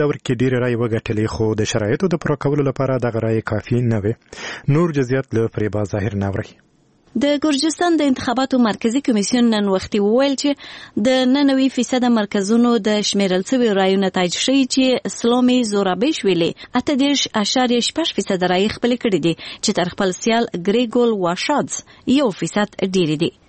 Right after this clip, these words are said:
Speaker 2: دا چې هیڅ کاندید ونه سو کولای پنځوس فیصده رایې چې د انتخاباتو د ګټلو لپاره شرط دی پوره کړي، نو د پارلمان مشر نن یوې خبري غونډې ته وویل چې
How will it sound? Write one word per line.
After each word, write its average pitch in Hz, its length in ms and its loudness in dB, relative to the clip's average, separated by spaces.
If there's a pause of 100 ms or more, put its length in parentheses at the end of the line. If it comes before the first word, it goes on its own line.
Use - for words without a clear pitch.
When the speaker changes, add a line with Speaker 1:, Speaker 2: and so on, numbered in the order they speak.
Speaker 2:
دا 233 240 2
چې 233 200 0
هیڅ 262 240 2
کاندید 220 300 0
ونه 220 220 2
سو 254 160 -2
کولای 226 360 2
پنځوس 214 400 0
فیصده 185 360 0
رایې 214 240 2
چې 190 120 0
د 180 120 2
انتخاباتو 202 580 -2
د 165 100 2
ګټلو 262 400 0
لپاره 175 260 0 (140)
شرط 247 280 -2 (120)
دی 185 80 4 (140)
پوره 226 260 2
کړي، 311 120 2 (360)
نو 277 140 2
د 285 100 -2
پارلمان 233 420 2
مشر 233 260 0
نن 220 280 2
یوې 185 240 4
خبري 185 280 0
غونډې 180 320 0
ته 185 80 2
وویل 269 260 2
چې 294 80 2